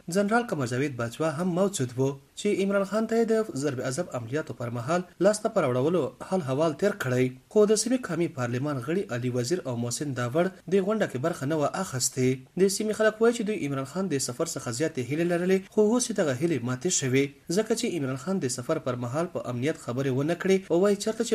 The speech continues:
بد امني هلته بیا ترقي څرنګه راتلی شي. په شمالي وزیرستان کې د ضرب عذاب عملیاتو وروسته بیا هم د بدو پیښو او هدفي وژنو یوه نه ودرونکې لړۍ دوام لري. سیمه ییز خلک وایي وزیر اعظم عمران خان، پولیټیکل مانر حمید الله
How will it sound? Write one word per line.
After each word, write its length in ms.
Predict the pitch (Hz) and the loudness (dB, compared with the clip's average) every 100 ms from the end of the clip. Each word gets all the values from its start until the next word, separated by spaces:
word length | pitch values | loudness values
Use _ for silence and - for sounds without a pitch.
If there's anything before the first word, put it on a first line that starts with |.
| 151 | 0
بد 120 | 120 123 | -2 0
امني 180 | 170 185 - | 0 0 2
هلته 280 | 208 214 151 | 2 2 0
بیا 80 | 165 123 | 0 0
ترقي 260 | 127 190 175 - | -2 0 -2 0
څرنګه 260 | 180 135 151 | 0 2 2
راتلی 340 | 190 127 127 123 | 2 4 4 4
شي. 160 | 135 131 127 - - | 4 2 2 -2 4
په 160 | 202 196 | 4 4
شمالي 260 | 208 208 220 | 2 4 4
وزیرستان 440 | 208 208 196 233 233 | 4 2 0 -2 0
کې 80 | 247 | 2
د 80 | 214 | 2
ضرب 180 | 151 143 - | 2 0 -2
عذاب 200 | 139 147 - | -4 -4 -6
عملیاتو 420 | 120 131 156 135 123 | -2 -2 -2 -2 -2
وروسته 300 | 156 - 113 | -2 -4 -2
بیا 140 | 147 147 | 0 2
هم 360 | 175 190 - 151 | 0 -2 -4 0
د 140 | 180 190 | 2 6
بدو 160 | 202 196 | 4 4
پیښو 300 | 220 208 233 160 | 2 4 4 4
او 40 | 135 131 | 0 0
هدفي 320 | 131 127 180 123 | -2 -2 -2 -2
وژنو 280 | 120 165 180 | -2 -2 0
یوه 200 | 127 127 | 0 0
نه 100 | 170 - | 0 -2
ودرونکې 720 | 120 123 139 170 185 185 127 147 | -2 0 0 0 0 0 0 2
لړۍ 180 | 170 165 160 | 2 2 0
دوام 340 | 185 131 127 127 | 0 0 2 2
لري. 180 | 131 135 139 - - | 4 2 0 -10 -2
سیمه 200 | 190 202 | 2 2
ییز 100 | 202 208 | 2 2
خلک 240 | 202 202 | 2 2
وایي 160 | 226 226 | 2 2
وزیر 220 | 175 139 | 0 -2
اعظم 180 | 151 170 127 | -2 -4 -4
عمران 200 | 123 127 127 | -2 -2 -2
خان، 240 | 170 190 190 180 | -2 -2 -2 -2
پولیټیکل 340 | 180 175 175 175 | 0 0 -2 0
مانر 240 | 196 196 | 0 0
حمید 260 | 139 131 123 | -2 -2 0
الله 160 | 131 | 0